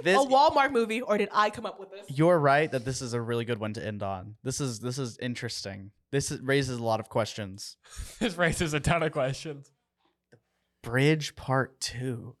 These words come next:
Speaker 2: The Bridge Part Two.
Speaker 3: It's our job to take down Davis.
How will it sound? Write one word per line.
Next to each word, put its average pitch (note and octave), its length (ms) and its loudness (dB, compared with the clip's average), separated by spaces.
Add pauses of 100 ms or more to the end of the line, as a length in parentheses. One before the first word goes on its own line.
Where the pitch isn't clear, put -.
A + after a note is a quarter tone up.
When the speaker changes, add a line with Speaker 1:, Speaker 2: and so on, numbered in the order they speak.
(160)
Speaker 2:
The G#3 260 -6
Bridge G#3+ 540 0
Part - 380 -6
Two. F#3+ 340 -6 (280)
Speaker 3:
It's A#2+ 160 -4
our A#2 100 2
job A#2 280 4
to A#2 60 -8
take A2+ 220 -4
down A2 180 -10
Davis. A2 500 -6